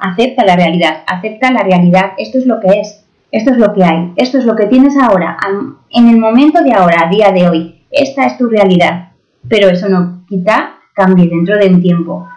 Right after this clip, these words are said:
porque cuando tú lo decides, cuando tú te comprometes contigo, es cuando las cosas empiezan a cambiar.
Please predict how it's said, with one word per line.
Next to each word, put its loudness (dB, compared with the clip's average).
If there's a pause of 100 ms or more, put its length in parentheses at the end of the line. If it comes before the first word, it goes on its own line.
porque 0
cuando 0
tú 0
lo 4
decides, 0
cuando 2
tú -4
te -2
comprometes 0
contigo, 0 (160)
es -10
cuando 0
las 0
cosas 0
empiezan 2
a -2
cambiar. -6